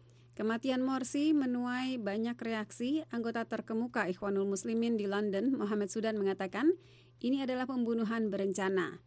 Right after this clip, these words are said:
Human Rights Watch menggambarkan tuduhan terhadap Morsi sebagai politis.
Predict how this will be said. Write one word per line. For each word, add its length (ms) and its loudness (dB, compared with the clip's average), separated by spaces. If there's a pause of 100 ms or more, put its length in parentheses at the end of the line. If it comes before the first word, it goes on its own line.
(440)
Human 320 0
Rights 320 -2
Watch 240 -4
menggambarkan 720 0
tuduhan 400 -2
terhadap 320 -2
Morsi 480 -2
sebagai 400 -2
politis. 640 -4